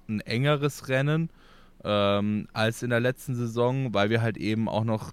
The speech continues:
Teams mit dabei haben, wie zum Beispiel die Denver Broncos, ähm, die natürlich jetzt mit, äh,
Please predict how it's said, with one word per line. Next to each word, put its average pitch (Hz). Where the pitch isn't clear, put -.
Teams 120
mit 113
dabei 110
haben, 110
wie 104
zum -
Beispiel 107
die 104
Denver 107
Broncos, 120
ähm, 101
die 107
natürlich 104
jetzt 107
mit, 107
äh, 98